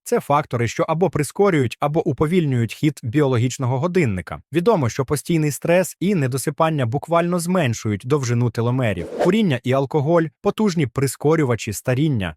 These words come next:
тоді як регулярні вправи і збалансоване харчування навпаки підтримують молодість клітин.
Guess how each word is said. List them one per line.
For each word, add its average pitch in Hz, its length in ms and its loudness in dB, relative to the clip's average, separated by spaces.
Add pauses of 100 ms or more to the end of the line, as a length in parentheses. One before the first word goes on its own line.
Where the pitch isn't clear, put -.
тоді 180 280 0
як 165 180 0
регулярні 139 500 0
вправи 143 480 0
і 110 60 0
збалансоване 120 680 0
харчування 151 640 -2
навпаки 135 480 -2
підтримують 147 600 -2
молодість 120 460 -2
клітин. 120 520 -2